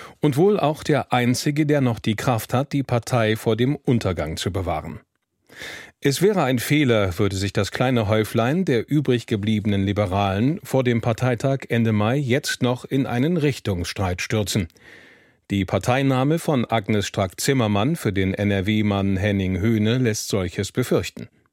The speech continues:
Ihr auf Kubickis Alter von vierundsiebzig Jahren zielendes Argument, die F D P müsse von einer neuen Generation in die Zukunft geführt werden, sticht nicht.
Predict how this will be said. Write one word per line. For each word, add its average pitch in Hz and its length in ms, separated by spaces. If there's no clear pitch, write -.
Ihr 151 300
auf 135 180
Kubickis 175 480
Alter 131 300
von 117 220
vierundsiebzig 127 640
Jahren 113 300
zielendes 117 440
Argument, 104 760
die 98 180
F - 180
D 110 100
P 131 320
müsse 113 320
von 107 340
einer 104 280
neuen 110 540
Generation 104 840
in 107 160
die 101 120
Zukunft 131 520
geführt 127 320
werden, 113 480
sticht - 420
nicht. - 320